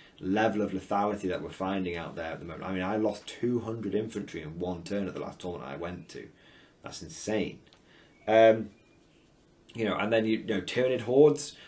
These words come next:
despite the buffs that Termagants have had, you're not seeing many people taking them. It's all about the big bugs again, right? So right now, ninth edition isn't good for hordes. And so right now, elite choices are better.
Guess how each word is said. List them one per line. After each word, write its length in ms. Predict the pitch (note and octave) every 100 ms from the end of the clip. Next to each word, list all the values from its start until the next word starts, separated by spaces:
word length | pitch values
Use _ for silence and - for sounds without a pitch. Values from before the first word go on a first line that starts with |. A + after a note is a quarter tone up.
| -
despite 440 | - - A#2+ D3 B2
the 60 |
buffs 300 | G2+ C3 C3+
that 200 | G#2+ -
Termagants 560 | - A#2+ A#2+ G#2+ A#2 -
have 100 | G2
had, 320 | A2+ C#3 C#3+ - - -
you're 200 | - F#3+
not 80 | -
seeing 340 | E3 F#3+ D#3
many 160 | C3 B2+
people 260 | B2 B2
taking 480 | - D#3+ D#3+ G#2 F2+
them. 180 | F2 F2
It's 160 | -
all 160 | G#2 G#2+
about 200 | G#2+ -
the 60 | G2+
big 320 | D3+ D#3 -
bugs 260 | F#2 - -
again, 280 | D2 C#2 B1
right? 340 | F2+ C3+ C3 - - - - - -
So 420 | D3 D3 D3 - -
right 280 | C3+ A3 F#3
now, 240 | E3+ D#3+
ninth 360 | B2+ B2+ C#3 C3+
edition 380 | A#2 A2 G#2
isn't 420 | G2+ G#2+ G2+ F#2 -
good 240 | G2+ G2
for 180 | - E2
hordes. 400 | F#2+ E2 - -
And 100 | F#2+
so 120 | F#2+ F#2
right 260 | F#2+ F2
now, 560 | A2+ D3 C3 A2 G#2+ -
elite 320 | G2+ G2 F2+
choices 380 | F#2 E2 E2+ E2+
are 20 |
better. 380 | F2 A2+ E2